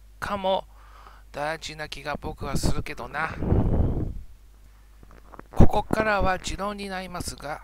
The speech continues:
健康にいい健康食品というものは副作用がないので安心で利用しがちですが、僕としてはたまに利用した方がいいと思うような、そういう感覚のものでございます。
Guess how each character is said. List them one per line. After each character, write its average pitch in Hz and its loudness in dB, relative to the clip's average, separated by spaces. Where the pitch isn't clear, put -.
健 214 -10
康 202 -4
に 190 -12
い 190 -12
い - -16
健 180 -16
康 175 0
食 165 0
品 151 -8
と 135 -2
い 156 -12
う 156 -12
も 151 -12
の 156 -12
は 147 -10
副 - 0
作 202 -12
用 160 -12
が 135 -14
な 156 -14
い 180 -14
の 135 -16
で 135 -14
安 170 -16
心 180 -14
で 170 -16
利 143 -18
用 190 -10
し - -4
が - -12
ち 180 -18
で 170 -14
す - -12
が、 135 -16
僕 - 4
と 175 -2
し - -4
て - -12
は 151 -2
た 139 -16
ま 180 -12
に 185 -16
利 151 -18
用 165 0
し - 2
た 180 -2
方 180 0
が 151 -10
い 185 -18
い - -16
と 135 -12
思 151 -4
う 139 -12
よ 131 -12
う 135 -14
な、 151 -12
そ - 0
う - -10
い 196 -12
う 190 -10
感 175 -12
覚 160 -14
の 147 -12
も 147 -12
の 143 -12
で 117 -16
ご - 2
ざ - -2
い - -18
ま - -14
す。 - -6